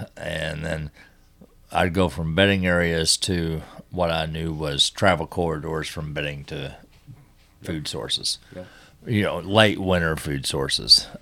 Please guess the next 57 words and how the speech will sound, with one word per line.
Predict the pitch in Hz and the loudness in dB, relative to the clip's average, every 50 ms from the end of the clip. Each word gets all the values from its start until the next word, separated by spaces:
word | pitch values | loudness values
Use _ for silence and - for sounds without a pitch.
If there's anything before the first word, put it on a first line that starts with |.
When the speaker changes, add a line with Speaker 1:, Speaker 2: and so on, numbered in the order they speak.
| - - | -16 -14
Speaker 1:
and | 71 80 82 78 76 73 71 71 71 - - - - _ - | -10 -8 -8 -8 -8 -10 -10 -12 -14 -16 -18 -20 -20 _ -6
I | - 76 | 0 2
always | 85 87 87 85 82 - | 2 2 2 2 0 0
had | - 87 80 76 | 0 0 -2 -2
a | 67 | -2
lot | 65 71 78 82 78 | -2 0 0 0 0
of | 76 71 | 0 0
success | - - 78 - - - 82 78 - - | -2 -2 -2 -2 -2 -2 0 -2 -2 -4
with | - 76 73 - | -4 -6 -10 -8
that. | - 55 - - - - 107 80 67 - - | -8 -8 -8 -10 -6 -4 -4 -4 -4 -6 -10
Speaker 2:
Yep. | - 87 80 - - - - | -12 -12 -12 -14 -14 -10 -4
I | 107 117 | -2 0
think | 127 127 123 - | 0 0 -2 -2
you | 104 92 | -4 -2
hunt | 90 101 98 - - | 0 0 -2 -2 -2
sheds | - - 95 92 90 85 85 | -2 2 4 4 2 2 -2
a | 82 | -2
lot, | 85 85 85 82 - - - | 0 0 0 -2 -2 -6 -10
you | - 95 90 | -8 -6 -4
know, | 82 82 85 | -4 -4 -4
similar | - - 101 98 87 85 | -4 -4 -4 -2 -2 -2
to | 87 | -2
the | 85 85 | -2 0
way | 87 92 | 2 2
you | 95 90 85 | 2 2 2
hunt | 95 104 104 - | 0 -2 -2 -2
the | 95 | 0
bucks, | 87 104 113 101 90 90 - - - | 4 6 6 6 6 4 0 -6 -4
'cause | - 85 - | -2 4 8
Speaker 1:
Right. | 123 123 - | 8 8 8
Speaker 2:
obviously | - 95 92 127 110 90 | 8 6 4 4 4 4
they're | 90 92 | 4 4
gonna | 92 90 87 | 2 2 0
fall | - - 78 90 90 | 0 0 2 4 4
off | 87 87 - | 2 2 0
where | 87 | -2
the | 82 82 | 0 2
bucks | 82 92 98 - - - | 2 2 2 2 0 -2
are. | 82 82 | -2 -2
So, | 82 - 82 82 85 - - - - - - | -2 -4 -6 -8 -8 -10 -18 -20 -20 -6 2
but | - 110 104 - - | 4 4 4 4 4
the | 92 90 | -2 -2
thing | - 123 117 | -2 0 0
you | 107 90 | 0 0
can | - 92 87 | 0 2 2
do | 90 87 | 2 2
with | 85 | 2
shed | - - 117 117 98 | 4 4 4 4 4
hunting | 90 87 85 82 | 2 0 0 0
is | 82 82 | -2 0
you | 95 98 | -2 -2
can | 92 87 | 0 0
go | 87 82 | 0 2
right | 85 85 82 85 | 2 2 2 2
into | 82 82 78 | 0 -2 -2
their | 80 76 78 | -2 -2 0
bedroom | 80 90 98 90 87 80 78 78 82 82 | 2 2 2 2 2 -2 -4 -4 -8 -10